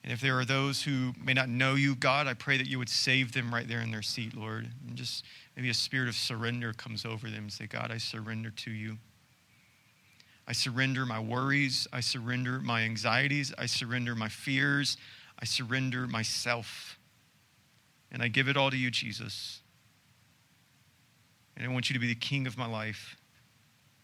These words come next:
So God, I just pray that you would help us.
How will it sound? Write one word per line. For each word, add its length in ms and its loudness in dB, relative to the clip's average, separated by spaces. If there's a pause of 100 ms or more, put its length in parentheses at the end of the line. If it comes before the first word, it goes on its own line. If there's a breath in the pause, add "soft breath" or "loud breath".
(1500)
So 160 -12
God, 160 0
I 60 2
just 220 -2
pray 160 0
that 100 -2
you 120 -2
would 140 -2
help 300 -6
us. 420 -2